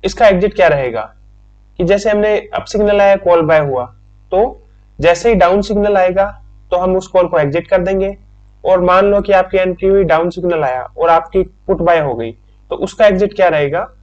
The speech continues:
कि जैसे, अ, down signal के बाद अगर अप सिग्नल आए तो वो को-, अ, put by है वो exit हो जाए। तो ये हमारी स्ट्रेटजी रहने वाली है।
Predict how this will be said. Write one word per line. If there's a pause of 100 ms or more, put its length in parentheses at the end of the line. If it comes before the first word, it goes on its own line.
(340)
कि
जैसे,
अ,
down
signal
के
बाद
अगर
अप
सिग्नल
आए
तो
वो
को-, (100)
अ,
put
by
है
वो
exit
हो
जाए। (540)
तो
ये
हमारी
स्ट्रेटजी
रहने
वाली
है।